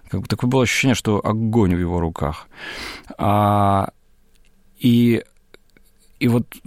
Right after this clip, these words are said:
по поводу священства, вот как раз хотел этот момент сказать. Стал этот внутренний выбор, там, может быть, за, за год до, м, хератонии. А вот ты хотел бы,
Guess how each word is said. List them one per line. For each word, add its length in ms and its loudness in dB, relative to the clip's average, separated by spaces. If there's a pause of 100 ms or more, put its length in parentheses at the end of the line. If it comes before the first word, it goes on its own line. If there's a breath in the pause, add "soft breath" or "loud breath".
(200)
по 80 0
поводу 340 2
священства, 640 0
вот 160 -4
как 160 -20
раз 160 -2
хотел 340 0
этот 360 -4
момент 320 2
сказать. 560 -2 (3000 loud breath)
Стал 400 4
этот 200 0
внутренний 400 2
выбор, 420 2 (180)
там, 120 2
может 220 2
быть, 140 2
за, 260 0
за 280 2
год 520 0 (120)
до, 640 2 (120)
м, 720 -4
хератонии. 680 0
А 140 -2
вот 180 -4
ты 100 0
хотел 300 0
бы, 440 0